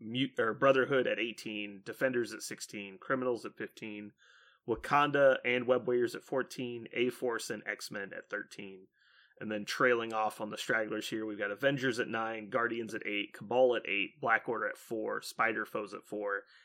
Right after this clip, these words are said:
and one percent being unaffiliated. So, um, obviously, I think anyone that, that had less than five percent of the field is basically,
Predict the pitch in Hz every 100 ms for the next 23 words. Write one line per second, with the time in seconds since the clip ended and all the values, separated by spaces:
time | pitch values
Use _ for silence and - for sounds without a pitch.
0 | _ - 101 98 101 113 113 110 - 110
1 | - 104 98 - 98 101 - 90 - 82
2 | - - - _ _ _ _ - _ _
3 | _ _ - - _ _ _ _ _ _
4 | _ - _ - - _ _ _ _ _
5 | _ _ _ _ _ - _ _ _ -
6 | - - 156 110 98 107 _ _ - 110
7 | 104 104 - 123 131 120 135 127 - 143
8 | 131 127 123 117 139 135 131 123 120 117
9 | 117 113 - 143 - 120 107 117 113 101
10 | 107 - 113 107 - 110 110 - 107 131
11 | 107 101 - 113 107 101 104 - 117 110
12 | - - 110 101 101